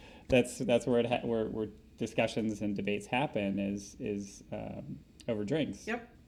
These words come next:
Speaker 1: And I remember somebody saying something like, "Oh, what can I get you?" And I think I said something like, "Oh, I'm just gonna get, like, a ginger beer or something." And, and they inquired why. Right? And I said, "Well, I've actually decided, you know, I'm, I,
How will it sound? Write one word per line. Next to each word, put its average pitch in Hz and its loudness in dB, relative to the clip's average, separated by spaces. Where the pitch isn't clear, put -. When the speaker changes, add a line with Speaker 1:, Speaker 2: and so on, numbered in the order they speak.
Speaker 1:
And 123 4
I 127 0
remember 135 6
somebody 143 8
saying 123 6
something 117 0
like, 107 -4
"Oh, 151 8
what 131 6
can 127 4
I 117 4
get 120 4
you?" 113 2
And - 0
I 117 -2
think 165 0
I 165 6
said 135 -2
something 113 0
like, 104 -2
"Oh, 123 2
I'm 120 6
just - -6
gonna 110 -2
get, 113 -4
like, 110 -10
a 101 -6
ginger 104 -4
beer 101 0
or 110 -6
something." 101 -4
And, - -8
and 120 6
they 131 10
inquired 135 6
why. - -2
Right? - -8
And 113 -8
I - -10
said, 131 -6
"Well, 151 4
I've 127 2
actually 123 2
decided, 110 0
you 117 -2
know, 104 -2
I'm, 104 -6
I, 107 -6